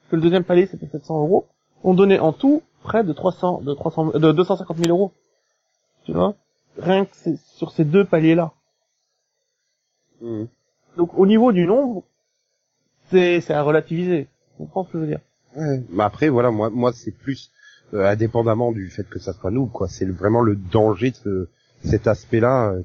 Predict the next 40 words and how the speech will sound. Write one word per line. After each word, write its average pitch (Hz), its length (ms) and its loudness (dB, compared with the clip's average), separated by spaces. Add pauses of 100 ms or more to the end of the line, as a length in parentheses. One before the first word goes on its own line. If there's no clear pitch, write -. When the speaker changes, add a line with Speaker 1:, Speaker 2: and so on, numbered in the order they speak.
Speaker 2:
que 92 880 -6
on 95 120 -2
se 87 80 -8
dise, 110 180 -4
ouais, 127 140 2
mais 113 80 -2
c'est - 160 -8
bon, 113 200 -4
quoi. 85 380 -6 (420)
Comme 127 160 4
il 127 40 6
y 120 40 6
a 113 120 4
quelques 113 360 0
années, 123 140 2
on 120 60 0
disant, 104 500 0
on 104 40 -4
disait, 98 360 -2
euh, 104 120 2
ouais, 117 140 4
la 113 100 0
série 113 240 -4
va 101 120 -2
être - 120 -12
nulle, 120 240 -2
et 139 40 0
c'est 113 180 -6
pas 117 120 0
grave, 120 200 0
il 104 40 -16
y 104 40 -2
a - 20 -2
Netflix 104 420 -10
qui 98 80 -14
va 95 100 -8
la 101 80 -4
reprendre. 110 360 -4 (440)
Là, 110 200 2
euh, 92 200 -2